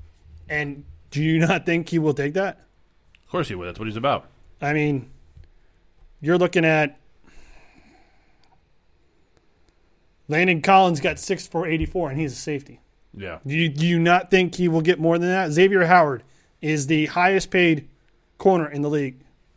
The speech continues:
Speaker 1: contract-wise. Five for seventy-five. And I think he got that either
Speaker 2: You're,
Speaker 1: this
Speaker 2: you're
Speaker 1: past
Speaker 2: gonna see
Speaker 1: offseason or
Speaker 2: Ramsey get, like, five for ninety.
Speaker 1: Yeah.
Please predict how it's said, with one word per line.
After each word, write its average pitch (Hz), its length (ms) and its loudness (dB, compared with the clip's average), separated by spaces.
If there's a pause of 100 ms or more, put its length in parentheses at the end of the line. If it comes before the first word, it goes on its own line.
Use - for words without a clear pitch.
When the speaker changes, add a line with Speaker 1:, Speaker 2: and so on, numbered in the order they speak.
(140)
Speaker 1:
contract-wise. 147 720 -8 (520)
Five 170 280 2
for 185 100 -4
seventy-five. 160 760 -4 (100)
And 139 80 -12
I 135 60 -8
think 143 160 -10
he 143 60 -16
got 151 180 -4
that 139 260 -6 (1600)
either 151 120 -4
Speaker 2:
You're, 139 60 -4
Speaker 1:
this 180 120 0
Speaker 2:
you're - 60 -6
Speaker 1:
past 180 200 4
Speaker 2:
gonna 170 140 4
see 170 60 4
Speaker 1:
offseason 175 60 2
or - 20 2
Speaker 2:
Ramsey 120 320 0
get, 95 140 -2
like, 92 160 -8
five 104 280 -2
for 98 80 -12
ninety. 85 400 -14 (240)
Speaker 1:
Yeah. 220 160 -2